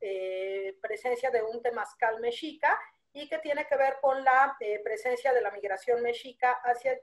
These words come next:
Chapultepec en Tenochtitlan para el siglo catorce, quince.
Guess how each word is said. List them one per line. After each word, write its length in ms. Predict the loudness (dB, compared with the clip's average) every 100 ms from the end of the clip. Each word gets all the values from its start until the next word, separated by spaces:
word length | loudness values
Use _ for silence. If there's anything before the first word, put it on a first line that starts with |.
| -6
Chapultepec 680 | -8 -6 -4 -4 -2 -2 -4
en 140 | -8
Tenochtitlan 720 | -6 -6 -8 -12 -2 2 2 0 _ _ _
para 400 | 4 6 8 6
el 120 | 0 -8
siglo 500 | -10 -2 4 4 2
catorce, 720 | -4 0 0 0 0 0 0 -8
quince. 440 | -14 -10 -6 -6